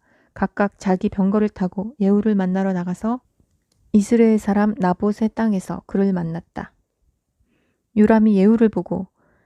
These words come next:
"예후 장군, 평화의 소식이요?" 하고 물었다.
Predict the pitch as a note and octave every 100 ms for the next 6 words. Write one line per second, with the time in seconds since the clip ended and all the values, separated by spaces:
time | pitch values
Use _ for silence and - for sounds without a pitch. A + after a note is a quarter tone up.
0 | _ - A3 A3+ G#3 G3 F#3+ F3+ - -
1 | - _ - A#3+ B3 A#3 A3 A3 - G#3+
2 | G#3 A#3+ - G#3+ G#3+ G3 F3 - - -